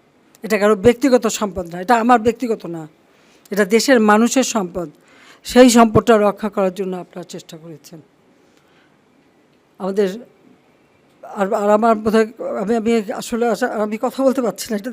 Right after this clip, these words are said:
দেখে পরে এক একটা জিনিস যখন নিজেরা গড়ে তুলি, অনেক কষ্ট করেই করতে হয়, দিন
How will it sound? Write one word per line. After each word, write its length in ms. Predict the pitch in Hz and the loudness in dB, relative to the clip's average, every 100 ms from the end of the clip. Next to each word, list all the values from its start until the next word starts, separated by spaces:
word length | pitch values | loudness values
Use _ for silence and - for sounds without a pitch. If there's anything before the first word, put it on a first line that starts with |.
| 202 | -8
দেখে 160 | 202 220 | -8 -8
পরে 100 | 208 247 | -8 -4
এক 40 | 233 | -6
একটা 140 | 247 226 | -4 -4
জিনিস 140 | 262 233 | -4 -4
যখন 160 | 277 277 285 | -6 -4 -4
নিজেরা 320 | 269 240 269 220 | -4 -2 -2 0
গড়ে 160 | 294 302 | -2 -4
তুলি, 220 | 302 247 226 - _ _ _ _ 262 | -4 -4 -4 -10 _ _ _ _ -4
অনেক 180 | 254 294 | -2 -2
কষ্ট 180 | 269 - 262 | -4 -4 -6
করেই 180 | 302 302 | -4 -2
করতে 200 | 254 - - | -4 -6 -20
হয়, 140 | 160 _ _ _ _ _ _ _ - _ 208 | -20 _ _ _ _ _ _ _ -20 _ 0
দিন 140 | 285 | 6